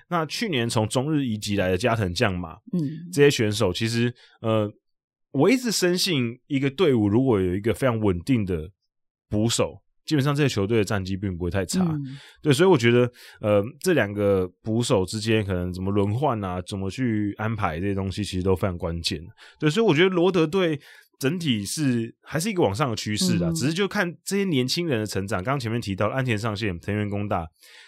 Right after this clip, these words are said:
Speaker 1: 和田康士朗这些年轻人的成长幅度，
Speaker 2: 嗯。
Speaker 1: 或者是佐佐木朗希成长幅度，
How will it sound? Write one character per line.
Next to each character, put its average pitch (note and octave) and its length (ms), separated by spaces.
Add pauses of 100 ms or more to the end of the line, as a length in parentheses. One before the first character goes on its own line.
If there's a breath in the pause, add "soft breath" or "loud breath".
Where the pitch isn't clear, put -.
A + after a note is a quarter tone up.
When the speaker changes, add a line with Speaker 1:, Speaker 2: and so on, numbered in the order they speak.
(140 loud breath)
Speaker 1:
和 G#2+ 140
田 A2+ 100
康 G#2+ 160
士 A2+ 140
朗 F#2+ 100
这 A2+ 100
些 C#3+ 60
年 A#2+ 180
轻 C3 160
人 G2 360
的 G#2 160
成 - 220
长 D#3 160
幅 A2 280
度， B2 340
Speaker 2:
嗯。 F3 100
Speaker 1:
或 D#3 80
者 D#3 40
是 D#3 100
佐 B2+ 140
佐 A#2+ 80
木 B2 120
朗 F#2 140
希 G2+ 140
成 A#2 180
长 D3 140
幅 G#2+ 220
度， B2 180